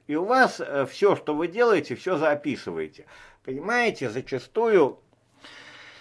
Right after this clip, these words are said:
я на первых этапах хотелось быстрее. То есть делал, не записал это, сделал, потом, в принципе, проходит время, все забывается, начинаешь, что остается делать? Ну, правильно,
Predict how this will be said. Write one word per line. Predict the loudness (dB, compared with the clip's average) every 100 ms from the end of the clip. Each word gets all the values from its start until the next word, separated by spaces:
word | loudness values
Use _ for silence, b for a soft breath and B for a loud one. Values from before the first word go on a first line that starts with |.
| B B _ _
я | -4 6 8 10
на | 8
первых | 8 6 6 4
этапах | 0 6 10 10 8 -2 -4
хотелось | 2 2 2 4 4 4
быстрее. | 0 -4 -2 0 2 2
То | 0 2 2
есть | 2 0
делал, | 0 6 6 6 2
не | -4 -4
записал | -4 -6 -4 4 4
это, | 4 0
сделал, | -4 4 8 8 8
потом, | 4 2 2 2
в |
принципе, | 0 0 -2 0
проходит | 4 4 4 0 2
время, | 6 6 6
все | 2 0
забывается, | 2 2 4 8 8 8 4
начинаешь, | -4 -2 -2 4 6 6 4
что | 2 6 6 6
остается | 2 2 2 2 -2
делать? | -2 0 0 -2
Ну, | -8 -4
правильно, | 0 4 6 6 4 2 -4 -8